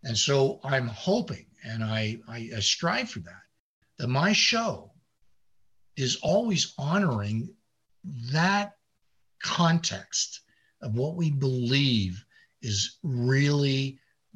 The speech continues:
good radio, good radio, excellent radio, real radio. Even though it's online, we are radio. I mean, I,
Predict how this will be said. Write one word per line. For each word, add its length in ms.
good 260
radio, 500
good 280
radio, 360
excellent 460
radio, 300
real 320
radio. 340
Even 260
though 160
it's 140
online, 640
we 220
are 180
radio. 240
I 60
mean, 140
I, 160